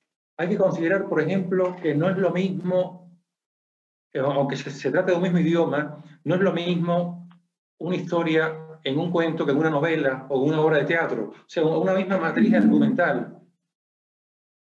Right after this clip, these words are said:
En una novela, porque la novela tiene sus códigos diferentes de los del cuento, y entonces ya eso está hablando de distintos lenguajes convergentes en el lenguaje literario, que el lector de que hablaba Adriana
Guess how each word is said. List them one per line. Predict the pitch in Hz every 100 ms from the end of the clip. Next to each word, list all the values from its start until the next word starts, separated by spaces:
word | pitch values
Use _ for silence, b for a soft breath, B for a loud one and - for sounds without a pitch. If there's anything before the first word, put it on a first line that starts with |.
| _ _ _ _ _ _ -
En | 135 160
una | 190
novela, | 180 165 185 185 185 185 - - 143 -
porque | - 143
la | 151
novela | 151 208 196
tiene | 202
sus | 202 175
códigos | 175 208 180 127 117 - - _ _ _ _ -
diferentes | 147 151 185 190 185
de |
los | 170 143
del | 143
cuento, | 208 208 147 - 113 B B B
y | -
entonces | 135 131 - 208
ya | 185
eso | -
está | - 180
hablando | 175 180 180
de | 156
distintos | 139 - 190 190 196
lenguajes | 175 170 175 175 175
convergentes | 151 139 165 170 170
en | 156
el | 143
lenguaje | 131 147 165
literario, | 147 156 170 123 117 - _ b b b b
que | - 143 - - - _ _
el | 151 147
lector | 156 - 226 226 160
de | 139
que | 139
hablaba | 131 170 185
Adriana | 185 185 180 151 147 147